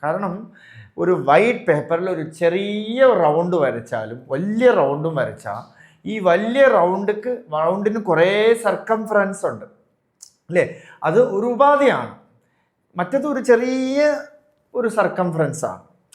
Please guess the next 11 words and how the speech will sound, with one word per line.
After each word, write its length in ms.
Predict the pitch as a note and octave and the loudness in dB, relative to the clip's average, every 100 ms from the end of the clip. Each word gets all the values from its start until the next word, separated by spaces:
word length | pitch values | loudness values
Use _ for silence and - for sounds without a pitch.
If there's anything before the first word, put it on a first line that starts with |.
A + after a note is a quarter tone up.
| _ - | _ -16
അപ്പൊ 140 | - A3+ | -8 -4
അത് 600 | D#3+ D#3+ A#3+ B3 - - | -2 4 4 4 -4 -10
മനുഷ്യനും 880 | C3 D#3 G3+ - F#3 C3+ C#3+ D3 D3 _ | -4 -2 -2 -2 -2 -2 -4 -8 -12 _
ഇത് 220 | C#3+ C#3+ C#3 | -10 -8 -8
ദേവനും. 440 | A2 F#2+ F#2+ - _ _ _ _ _ _ _ _ - - - | -12 -14 -18 -20 _ _ _ _ _ _ _ _ -20 -20 -8
ദേവതകൾക്കെല്ലാം 1200 | A#2+ D#3 B3 C#4 C#4 C4 B3 A3 G3+ A3 A#3+ G#3+ | 2 4 6 4 6 6 6 4 2 2 2 0
ഉപാധി 460 | E3+ G3+ B3+ C4+ C#4 | 0 4 4 4 0
കൂടുതലാണ്, 680 | A#3+ A3 G3+ F3+ C#3+ G#2+ G2+ _ _ _ _ _ _ _ _ - | -2 -2 -2 -2 -4 -6 -12 _ _ _ _ _ _ _ _ -4
മനുഷ്യനും 640 | E3 G#3+ C#4 C4+ C4 B3+ | -2 0 -2 -2 0 2
ഉപാധി 400 | C4+ F3 A3+ A#3 | 2 2 2 2
കുറവാണ്. 580 | A#3+ F3 C#3+ C3+ - - | 2 2 2 -2 -4 -14